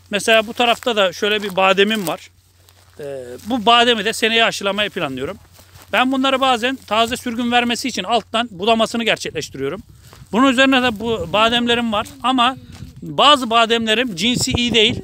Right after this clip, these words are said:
O yüzden ben, e, cinsini güzelleştirmeye çalışıyorum. Şöyle bademini de, e, size göstermek istiyorum. Bademi de güzel ama dökümü az.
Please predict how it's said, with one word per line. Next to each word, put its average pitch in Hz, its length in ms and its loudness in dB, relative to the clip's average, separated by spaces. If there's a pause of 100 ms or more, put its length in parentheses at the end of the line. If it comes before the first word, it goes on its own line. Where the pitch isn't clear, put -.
O 262 140 2
yüzden 220 320 0
ben, 240 220 4 (420)
e, 170 300 -4
cinsini 254 460 0
güzelleştirmeye 233 680 2
çalışıyorum. 156 480 -4 (140)
Şöyle 208 320 2
bademini 208 440 4
de, 160 180 0 (440)
e, 147 120 -4
size - 160 -2
göstermek 175 480 0
istiyorum. 175 300 -4 (3250)
Bademi 240 360 6
de 240 60 2
güzel 214 260 0
ama 269 320 2
dökümü 285 320 4
az. 254 400 4